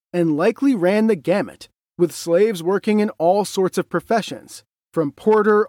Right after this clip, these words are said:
up through skilled craftsman to teacher. Last episode, I quoted at length from the Kabusname,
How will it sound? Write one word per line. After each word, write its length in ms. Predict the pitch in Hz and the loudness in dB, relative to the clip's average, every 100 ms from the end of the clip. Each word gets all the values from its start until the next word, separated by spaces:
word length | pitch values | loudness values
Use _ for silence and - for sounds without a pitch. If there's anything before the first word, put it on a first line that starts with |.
| - | -4
up 140 | 151 | -10
through 220 | - 147 | -8 -10
skilled 380 | 127 - 143 127 | -8 -6 -8 -8
craftsman 600 | - 214 220 - 233 220 | -4 -2 -2 -2 0 0
to 140 | - 214 | -2 -6
teacher. 580 | - 208 - - - _ _ _ _ _ _ _ _ _ _ | -2 -2 -2 -10 -14 _ _ _ _ _ _ _ _ _ _
Last 360 | 165 269 269 196 | 0 2 2 -2
episode, 500 | 139 123 117 87 - _ _ | -4 -8 -10 -12 -14 _ _
I 120 | - 190 | -2 -2
quoted 440 | - 233 302 294 | 0 2 2 0
at 180 | 208 208 | 0 -4
length 400 | 180 165 196 - | 0 0 0 -2
from 160 | - 190 | -2 0
the 100 | 170 | 0
Kabusname, 960 | - 180 180 196 180 180 160 110 95 | 0 0 0 -4 0 0 0 -4 -14